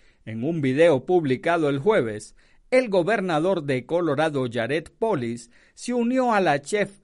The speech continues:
ejecutiva de Casa Bonita, la socia culinaria Dana Rodríguez, para anunciar la ola de contrataciones.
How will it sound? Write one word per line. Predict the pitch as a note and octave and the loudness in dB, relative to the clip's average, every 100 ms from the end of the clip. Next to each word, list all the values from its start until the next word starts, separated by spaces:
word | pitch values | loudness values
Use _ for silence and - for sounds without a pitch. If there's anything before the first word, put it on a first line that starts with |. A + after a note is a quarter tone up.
| - | -4
ejecutiva | D3+ A#2 E3 F3+ C#3+ F3+ F#3+ D#3 | -4 -2 -4 -2 -6 -4 0 0
de | B2 A2+ | 0 -2
Casa | D3+ D3+ F#3+ | -2 -2 -2
Bonita, | G#3+ A#3 G3 - C3 | -2 -2 -4 -4 -4
la | B2+ C3+ | -2 -4
socia | C3+ G#3+ G3+ E3+ C#3+ - | -4 -6 -6 -4 -4 -4
culinaria | G#3 G#3 A#3 A#3+ E3+ C3+ C3 B2 - | -6 -4 -4 -4 -4 -2 -4 -4 -10
Dana | - D#3 F#3+ A3+ A3 A3 | -20 -6 -2 -2 -2 -4
Rodríguez, | F#3+ C#3 C3 F#3 F#3 B2+ B2+ - _ - - | -2 -4 -4 -4 -4 -4 -6 -10 _ -20 -2
para | G3 B3+ | 0 2
anunciar | C4 A#3 F3 B3 B3+ | 0 -2 -4 -2 0
la | A#3+ F#3 | 2 2
ola | E3 B3 A3+ F3 | 4 2 2 0
de | D#3+ A#3+ | 2 0
contrataciones. | A#3 F3+ D3 G3 A#3+ D3+ C3 A3+ B3+ B2+ - | 0 -4 -4 -4 -2 -4 -4 -4 -6 -8 -16